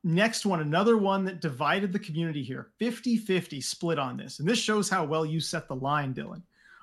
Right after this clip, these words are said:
Over under twelve point seven five Jared McCann shooting percentage.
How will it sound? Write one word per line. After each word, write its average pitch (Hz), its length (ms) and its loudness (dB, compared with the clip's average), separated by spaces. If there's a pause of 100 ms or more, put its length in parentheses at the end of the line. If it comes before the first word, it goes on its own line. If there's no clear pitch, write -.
(140)
Over 240 420 2
under 160 480 0 (220)
twelve 226 560 -4
point 208 320 -4
seven 175 420 -2
five 143 640 -4 (280)
Jared 185 380 2
McCann 160 600 -4
shooting 151 480 -4
percentage. - 680 -10